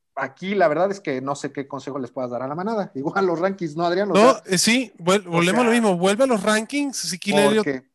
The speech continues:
Speaker 2: bajo, pero,
Speaker 1: Sí.
Speaker 2: eh, y Tony Pollard se baja también. O sea, ahí
Speaker 1: Ujú.
Speaker 2: lamentablemente los dos afectan.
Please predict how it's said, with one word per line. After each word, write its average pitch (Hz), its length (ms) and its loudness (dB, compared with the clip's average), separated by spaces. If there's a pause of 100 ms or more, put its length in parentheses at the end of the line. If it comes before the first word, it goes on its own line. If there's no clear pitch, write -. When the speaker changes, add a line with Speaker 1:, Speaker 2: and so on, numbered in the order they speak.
(200)
Speaker 2:
bajo, 214 640 0
pero, 214 420 2
Speaker 1:
Sí. 156 180 -2
Speaker 2:
eh, 170 260 0
y 180 100 0
Tony 208 240 0
Pollard 226 280 2
se 180 120 0
baja 190 240 2
también. 180 440 -2
O - 40 -20
sea, 160 220 0
ahí 180 240 2
Speaker 1:
Ujú. 240 80 -2
Speaker 2:
lamentablemente 190 680 -2
los 170 100 0
dos 180 140 2
afectan. 220 500 -2